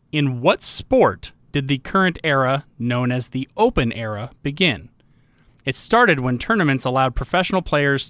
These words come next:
to compete with amateurs, ending the division that had persistence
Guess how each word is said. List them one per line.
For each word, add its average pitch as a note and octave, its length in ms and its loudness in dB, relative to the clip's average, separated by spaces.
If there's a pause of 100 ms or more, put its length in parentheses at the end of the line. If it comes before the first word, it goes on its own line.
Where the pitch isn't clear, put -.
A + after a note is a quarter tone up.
to C3+ 100 -4
compete C3+ 380 -4
with D#3 200 -8
amateurs, C3+ 680 -2 (420)
ending G3 320 2
the F#3+ 100 2
division E3+ 540 0
that A2 140 -4
had - 120 -12
persistence C3+ 800 -4